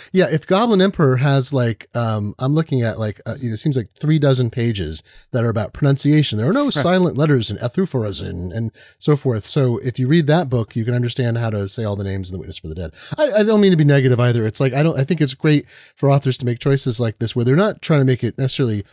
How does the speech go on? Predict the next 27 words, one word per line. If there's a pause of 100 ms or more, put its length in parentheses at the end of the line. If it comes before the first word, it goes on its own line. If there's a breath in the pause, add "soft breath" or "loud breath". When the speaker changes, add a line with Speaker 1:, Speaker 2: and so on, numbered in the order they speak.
(220 soft breath)
Speaker 1:
hard
for
the
reader,
but
it's
a
well-expressed
thing.
And
nobody
really
gives
Tolkien
a (460 loud breath)
hard
time
for
what
he
did.
Um, (400 soft breath)
it's
just
maybe
the
names